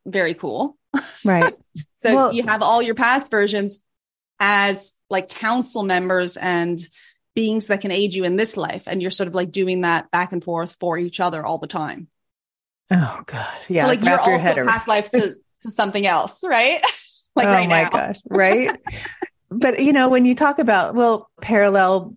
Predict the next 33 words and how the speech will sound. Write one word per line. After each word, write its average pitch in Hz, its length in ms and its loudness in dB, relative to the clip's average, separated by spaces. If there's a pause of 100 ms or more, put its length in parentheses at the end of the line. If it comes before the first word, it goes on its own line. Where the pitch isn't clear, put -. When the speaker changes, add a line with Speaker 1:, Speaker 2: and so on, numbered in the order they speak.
(120)
Speaker 2:
multiverse, 185 1120 2
you 220 80 -2
know, 190 200 2
go 220 240 0
Speaker 1:
Yeah. 262 60 2 (100)
Speaker 2:
there, 185 220 0
because 220 360 -2
what 247 140 2
have 254 260 0
you 226 220 -2
learned 240 340 0
from 160 460 -4
Vagrian 151 540 0
like 151 220 -2
that? 110 300 0 (140)
Has 190 260 0
they, 196 140 2
have 185 220 -2
they 185 440 0 (440)
upped 190 260 -2
your 180 260 2
understanding 175 800 0
of 185 140 -2
all 185 180 2
that? 202 300 0 (680)
Speaker 1:
I 302 80 0
think 494 240 -2
so. - 520 -4
You 240 160 -2
know, 220 160 0
there's, 240 300 0
it's - 260 -6
so 359 320 2